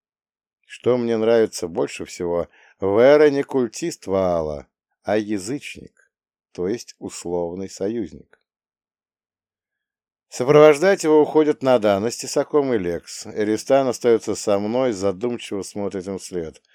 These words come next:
"Ты так просто его отпустил, это легкомысленно. Он опасный, очень опасный,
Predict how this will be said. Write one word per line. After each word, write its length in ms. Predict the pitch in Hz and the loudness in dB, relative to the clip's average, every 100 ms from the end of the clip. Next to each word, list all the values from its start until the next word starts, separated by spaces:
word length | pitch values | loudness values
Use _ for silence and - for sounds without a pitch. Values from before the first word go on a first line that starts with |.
| _ _ _ _ _ _ - | _ _ _ _ _ _ -4
"Ты 200 | 165 180 | -2 2
так 220 | 190 - | 2 2
просто 420 | 151 185 180 175 | 2 2 0 0
его 160 | 160 175 | 4 4
отпустил, 840 | 170 139 117 - 123 175 170 113 | 4 -2 -6 -6 -4 0 2 2
это 180 | 117 123 | 2 0
легкомысленно. 1000 | 123 - 110 127 180 - 95 82 76 _ _ _ _ | -6 0 0 0 -2 -6 -10 -10 -14 _ _ _ _
Он 200 | 107 139 | 0 4
опасный, 640 | 127 - 165 170 - 87 | 4 6 4 4 -4 -6
очень 440 | 85 135 185 - 151 | 0 2 0 0 -2
опасный, 600 | 113 107 92 - 90 | 0 0 -2 -4 -6